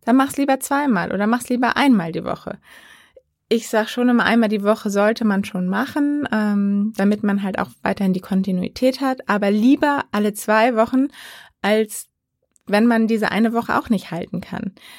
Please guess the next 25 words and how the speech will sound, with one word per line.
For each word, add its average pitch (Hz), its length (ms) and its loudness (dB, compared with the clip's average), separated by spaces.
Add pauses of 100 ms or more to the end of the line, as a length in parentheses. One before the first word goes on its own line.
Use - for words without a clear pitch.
(120)
weil 190 160 0
Kontinuität 240 1080 2
ist - 320 -6
einfach 208 320 0
super 185 420 -6
wichtig. - 480 -10 (1200)
Die 208 140 -2
Zeiten 220 560 0
alleine 202 680 4
haben 202 420 2
auch 196 460 -2 (140)
keinen 208 460 0
allzu 202 460 0
großen 185 300 0
Einfluss 170 500 -2
auf 170 160 -4
die - 180 -6
Anzahl 185 420 0
deiner 185 280 -2
Downloads. - 720 -4 (600)
Also 233 500 4
fokussier 233 600 -2
dich 214 240 -2
lieber 262 280 2
darauf, 226 380 0